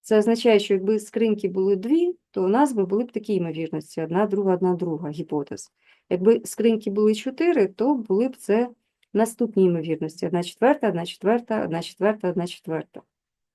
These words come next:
У нас три скриньки, тому ймовірності гіпотез однакові і дорівнюють одній третій. Знаходимо умовну ймовірність події А. Тобто, якщо ми навмання вибрали першу урну, то там взяти білу кульку,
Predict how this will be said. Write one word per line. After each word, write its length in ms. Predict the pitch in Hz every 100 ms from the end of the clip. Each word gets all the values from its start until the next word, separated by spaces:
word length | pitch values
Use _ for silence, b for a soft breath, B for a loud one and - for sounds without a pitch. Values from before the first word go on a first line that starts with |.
| _ b b b -
У 60 |
нас 400 | 214 311 349 - _
три 260 | - 175 180
скриньки, 600 | - 240 269 285 320 320 -
тому 380 | 190 185 180 -
ймовірності 840 | 170 190 190 185 165 - 160 156
гіпотез 540 | 185 180 160 156 147
однакові 680 | 185 233 262 349 330 302 285 - _
і 220 | 269 311
дорівнюють 520 | 196 180 214 226 190 -
одній 280 | 175 185 185
третій. 540 | - 165 147 - 226 _ _ _ _ _ _ _ _ _ _ _ _ _ _ -
Знаходимо 680 | 196 190 269 254 240 226
умовну 520 | - 202 226 220 180 170
ймовірність 600 | 170 170 262 247 202 -
події 420 | 175 180 185 190
А. 220 | 180 - - -
Тобто, 480 | 175 165 226 294 311 _ _ _ _
якщо 300 | 185 - 269
ми 140 | 254
навмання 440 | 220 214 214 214 202
вибрали 420 | 190 180 175 165
першу 420 | 170 240 262 285
урну, 400 | 285 262 254 240
то 140 | 226 190
там 280 | 196 175
взяти 360 | 170 180 165 165
білу 260 | 160 151 151
кульку, 580 | - 254 277 277 269